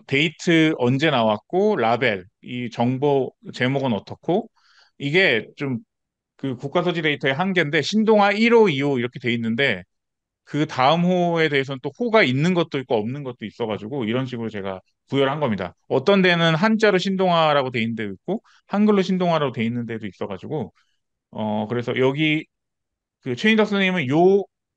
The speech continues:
링크가 필요했던 거예요. 이 링크를 알고 있으면 여기 안에 들어가면 여기 안에 다양한 그 서지 정보들이 있거든요. 그 몇 페이지짜리고 이게 일 호라는 거고, 그래서 이 정보들을 한꺼번에 다운로드 받고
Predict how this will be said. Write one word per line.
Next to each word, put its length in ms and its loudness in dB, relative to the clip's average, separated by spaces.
링크가 460 -2
필요했던 420 -6
거예요. 260 -14
이 160 -2
링크를 600 2
알고 300 0
있으면 460 -4
여기 200 -2
안에 280 0
들어가면 580 -2
여기 220 -2
안에 460 -2
다양한 720 -2
그 420 -6
서지 280 -2
정보들이 580 -2
있거든요. 560 -6
그 140 -8
몇 200 -2
페이지짜리고 960 -2
이게 240 -6
일 260 0
호라는 400 0
거고, 400 -8
그래서 280 -8
이 240 -8
정보들을 600 0
한꺼번에 440 0
다운로드 460 -4
받고 180 -20